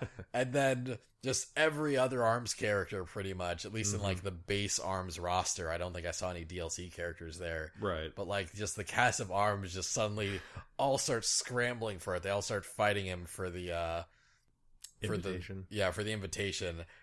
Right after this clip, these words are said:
Speaker 2: And several characters get to hold on to it briefly at some
Speaker 1: Uh-huh.
Speaker 2: point. There's a point where, like, Ninjara grabs it, and he's, like, running for it.
Speaker 1: <laughs>
Speaker 2: Uh, and then it cuts to, like, the,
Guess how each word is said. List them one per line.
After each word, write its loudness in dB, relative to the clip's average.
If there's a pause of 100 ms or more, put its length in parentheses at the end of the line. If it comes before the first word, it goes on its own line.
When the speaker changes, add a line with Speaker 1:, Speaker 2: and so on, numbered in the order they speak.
(120)
Speaker 2:
And 0
several 0
characters -6
get -4
to -4
hold -4
on 2
to 0
it -2
briefly -2
at -2
some 0
Speaker 1:
Uh-huh. 2
Speaker 2:
point. 2 (180)
There's -2
a -4
point -2
where, 0
like, 0
Ninjara 4
grabs 2
it, 4
and 0
he's, 0
like, 2
running 4
for 6
it. 2
Speaker 1:
<laughs> -20 (280)
Speaker 2:
Uh, 4
and 2
then 2
it -2
cuts 2
to, 4 (400)
like, 0 (560)
the, 2